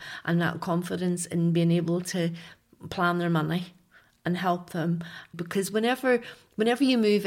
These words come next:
into a property, it's a lot. There's a lot of finding the furniture,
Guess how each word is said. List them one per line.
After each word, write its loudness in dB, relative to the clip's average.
into 2
a -6
property, -2
it's -4
a 2
lot. 0
There's 0
a 4
lot 2
of -2
finding 0
the 0
furniture, 0